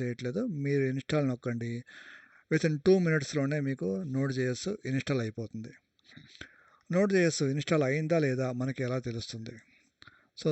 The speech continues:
దానికి మనం కమాండ్ ప్రాంప్ట్‌లో చెక్ చేసుకోవాలి, ఎందుకంటే నోట్ జేఎస్ ఫ్రంట్ ఎండ్ ఉన్న అప్లికేషన్ కాదు, ఇది కమాండ్ ప్రాంప్ట్ టూల్. ఇది ఒకసారి కమాండ్ ప్రాంప్ట్‌కి వెళ్ళండి.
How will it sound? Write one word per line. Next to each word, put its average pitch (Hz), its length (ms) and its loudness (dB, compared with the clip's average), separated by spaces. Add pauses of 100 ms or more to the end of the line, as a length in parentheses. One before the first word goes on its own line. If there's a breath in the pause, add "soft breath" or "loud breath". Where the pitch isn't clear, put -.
(120)
దానికి 135 320 0 (1040 loud breath)
మనం 131 180 0 (160)
కమాండ్ 165 320 2
ప్రాంప్ట్‌లో 147 320 0 (100)
చెక్ 120 220 -6
చేసుకోవాలి, 120 560 -2
ఎందుకంటే 131 380 -2 (140)
నోట్ 139 240 0
జేఎస్ 131 360 0 (1900 loud breath)
ఫ్రంట్ 143 340 0
ఎండ్ 151 240 0
ఉన్న 131 180 -2
అప్లికేషన్ 139 440 -2 (100)
కాదు, 117 200 -2 (160)
ఇది 139 180 -4 (840 soft breath)
కమాండ్ 139 340 2
ప్రాంప్ట్ 131 300 -2 (280)
టూల్. 123 240 0
ఇది 107 180 -6 (240)
ఒకసారి 160 340 -2 (100)
కమాండ్ 170 300 0
ప్రాంప్ట్‌కి 147 320 0
వెళ్ళండి. 117 360 -2